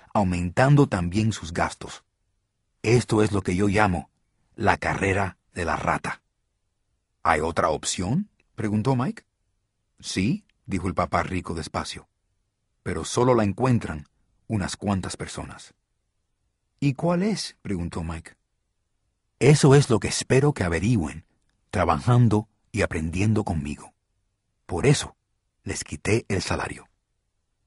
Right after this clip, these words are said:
«¿Alguna pista?», preguntó Mike. «Estamos cansados de trabajar tanto por nada». «El primer paso es decir la verdad», dijo el padre rico.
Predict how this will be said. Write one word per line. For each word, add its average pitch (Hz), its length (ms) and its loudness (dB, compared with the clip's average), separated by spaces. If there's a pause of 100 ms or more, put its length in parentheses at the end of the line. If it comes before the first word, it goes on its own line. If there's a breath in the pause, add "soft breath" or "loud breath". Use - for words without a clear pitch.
(320)
«¿Alguna 98 420 -2
pista?», 143 540 -2 (160)
preguntó 101 420 0
Mike. 127 320 -2 (800)
«Estamos 151 400 0
cansados 117 680 0
de 87 100 -4
trabajar 80 420 -2
tanto 82 280 -6
por 76 160 -8
nada». 80 360 -8 (1000)
«El 82 160 -6
primer 117 380 0
paso 139 400 4 (340 soft breath)
es 85 200 0
decir 127 460 2
la 87 120 0
verdad», 73 380 -2 (260)
dijo 87 300 -4
el 73 80 -6
padre 76 260 2
rico. - 380 -6